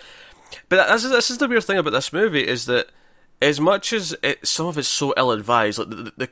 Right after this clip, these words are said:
central concept is kind of offensive, but at the same time, and a-, as much as it doesn't quite work in a lot of ways, it is such a passion project that he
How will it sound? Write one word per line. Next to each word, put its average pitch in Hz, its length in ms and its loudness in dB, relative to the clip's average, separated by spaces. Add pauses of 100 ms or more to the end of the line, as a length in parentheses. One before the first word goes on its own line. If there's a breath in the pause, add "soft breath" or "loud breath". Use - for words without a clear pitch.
(100)
central 165 600 0
concept 123 760 -2
is 110 160 -4
kind 135 380 -2
of 117 60 -2
offensive, 107 680 -4 (1300 soft breath)
but 151 180 2
at 139 60 -6
the 139 60 -6
same 208 340 2
time, 175 500 -2
and 123 220 -6 (200)
a-, 147 220 -2
as 147 120 -2
much 170 220 2
as 175 120 -6
it 160 120 -4
doesn't 143 240 -6
quite 127 300 -2
work 123 300 -6
in 123 80 -4
a 110 40 4
lot 120 220 0
of 113 60 -4
ways, 113 280 -4 (1040 soft breath)
it 143 160 8
is 151 120 4
such - 300 2
a 196 60 0
passion 131 540 2
project 175 480 0
that 127 60 -6
he 131 280 -4